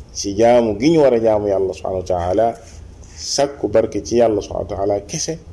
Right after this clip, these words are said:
mu ne ndax kii def loole, kii barkeelu ci mbir moomee, danga koy gis muy toroxlu, di toroxlu, di suufeel boppam ci loolee,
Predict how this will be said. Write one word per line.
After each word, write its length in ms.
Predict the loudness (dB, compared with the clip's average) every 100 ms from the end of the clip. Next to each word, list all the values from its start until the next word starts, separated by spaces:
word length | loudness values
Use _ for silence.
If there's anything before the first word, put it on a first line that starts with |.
| -18 -18 -18 -8
mu 100 | -4
ne 100 | -2
ndax 200 | -2 -4 -8 -16 -6
kii 160 | 0
def 180 | 0 2
loole, 480 | 2 2 2 -2 -6 -16 -20 -20 -12
kii 140 | -6 0
barkeelu 500 | 0 0 0 0 -2
ci 120 | -4
mbir 180 | 0 0
moomee, 540 | 0 -2 0 0 -2 -6 -20 -20 -20 -20 -14 -10
danga 120 | -2
koy 160 | 0 2
gis 320 | 2 0 -4 -14 -20 -20 -12
muy 160 | -6 -2
toroxlu, 480 | 2 2 0 -4 -8 -12 -20 -20 -20 -20 -20 -18 -12
di 80 | -4
toroxlu, 480 | 0 2 0 -2
di 160 | -2 -4
suufeel 500 | 0 2 4 2 2
boppam 440 | 2 0 0 -4 -6 -18 -20 -20 -20 -20 -20 -20 -20 -12
ci 200 | -4 0
loolee, 500 | 2 2 0 -2